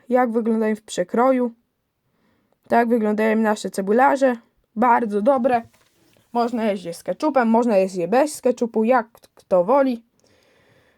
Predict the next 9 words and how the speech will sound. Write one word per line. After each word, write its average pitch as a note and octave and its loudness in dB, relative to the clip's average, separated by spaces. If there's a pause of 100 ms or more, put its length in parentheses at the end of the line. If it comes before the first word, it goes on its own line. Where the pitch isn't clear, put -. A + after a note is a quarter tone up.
(240)
Więc C4+ 4
mam E4+ 4
nadzieję, D4+ 2
że C4 4
wam B3 2
się B3 -6
ten G#3 -2
filmik G#3 -10
podobał. D4 -2